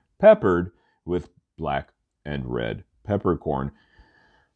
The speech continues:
Then tropical fruit, Heidi and veg-, vegetal, vegetal, vegetal, vegetal. I'll just edit out those other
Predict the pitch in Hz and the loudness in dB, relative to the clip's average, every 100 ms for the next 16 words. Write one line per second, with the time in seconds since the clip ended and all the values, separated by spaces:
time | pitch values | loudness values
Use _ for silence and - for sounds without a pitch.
0 | _ 156 202 208 - 208 202 165 143 - | _ 4 6 4 6 6 4 -2 -4 0
1 | 107 107 92 104 110 117 113 92 90 90 | 0 0 2 2 2 0 -2 -2 -2 -2
2 | - 90 90 - 85 80 90 95 95 95 | -4 -4 -4 -4 -6 -2 0 0 2 2
3 | 92 98 - 82 87 95 98 98 98 110 | 2 -4 -10 -2 2 2 4 4 2 -2
4 | - _ _ 78 78 80 73 76 80 107 | -12 _ _ -10 -6 -4 -4 -6 -6 -6
5 | - _ _ _ _ _ _ 82 90 90 | -14 _ _ _ _ _ _ -4 2 2
6 | 76 64 57 50 - _ _ _ - 87 | 0 -6 -8 -10 -18 _ _ _ -6 -6
7 | 71 - - 69 64 69 - 58 - - | -6 -10 -8 -6 -6 -6 -6 -12 -12 -20
8 | _ _ _ _ - 65 64 60 | _ _ _ _ -12 -8 -6 -8